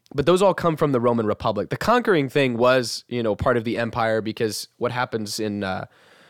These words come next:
really the last century B C, um, is you get Julius Caesar and then Augustus Caesar, and they're normal politicians in the Republican machine, except that they start to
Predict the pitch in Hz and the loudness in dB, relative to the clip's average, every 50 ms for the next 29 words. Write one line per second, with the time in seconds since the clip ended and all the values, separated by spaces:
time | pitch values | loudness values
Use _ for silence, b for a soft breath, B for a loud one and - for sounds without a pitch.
0 | b b b 127 139 135 131 123 110 117 113 110 110 107 107 104 - - 107 117 | b b b 2 4 4 4 2 2 0 0 0 0 0 0 -2 -4 -4 -4 -2
1 | 117 117 117 123 131 131 - - - - - - 131 123 123 117 - 123 117 113 | 0 2 2 2 0 0 -2 -6 -8 -6 -2 0 0 0 0 -2 -4 -4 -4 -4
2 | 110 98 107 104 104 98 - - 98 95 90 113 131 139 b b b b b b | -4 -4 -4 -6 -6 -6 -6 -8 -8 -4 -2 -2 -4 -4 b b b b b b
3 | b b - 110 104 95 92 92 95 107 107 113 110 104 113 110 107 104 - - | b b -6 -6 -6 -6 -6 -6 -6 -6 -4 -4 -4 -2 0 0 -2 -2 -4 -6
4 | - - 139 151 156 151 131 127 120 - - 120 117 110 104 95 104 101 98 98 | -2 2 2 4 4 4 4 2 0 -2 -2 -2 -2 -2 -2 -2 -2 -2 -2 -4
5 | 104 - 113 110 110 110 104 101 104 117 123 127 - - 120 104 - - - 104 | -4 -6 -6 -4 -4 -4 -4 -2 -2 0 0 0 -2 -4 -6 -6 -6 -6 -6 -6
6 | 95 98 98 98 98 - 117 113 110 120 127 139 143 143 143 135 - 117 113 117 | -4 -4 -4 -4 -4 -4 -4 -2 0 2 2 4 4 4 2 0 -2 -4 -4 -2
7 | 123 131 139 147 151 170 170 170 165 165 156 - - - 143 139 135 127 - - | 0 2 4 4 4 4 4 2 2 2 0 -2 -2 0 2 2 2 0 0 -2
8 | 131 - - 123 107 107 107 101 - - 123 120 120 110 104 104 - - 127 117 | -2 -2 0 -2 -2 -2 -4 -6 -4 -4 -4 -2 -2 -2 -4 -4 -4 -4 -4 -4
9 | 107 113 113 - 117 107 104 101 101 95 - - - 196 208 190 147 127 117 113 | -4 -4 -4 -4 -4 -4 -4 -6 -6 -8 -6 -4 -2 0 2 4 4 4 2 2
10 | 107 107 92 113 - - - 113 107 - 117 101 - 104 104 - - - 120 113 | 0 -2 -4 -6 -4 0 0 0 0 -2 -8 -8 -8 -8 -8 -6 -2 0 2 2
11 | 113 - - - - 120 113 110 110 107 104 101 | 2 0 -4 -4 -2 -2 0 0 0 -2 -4 -6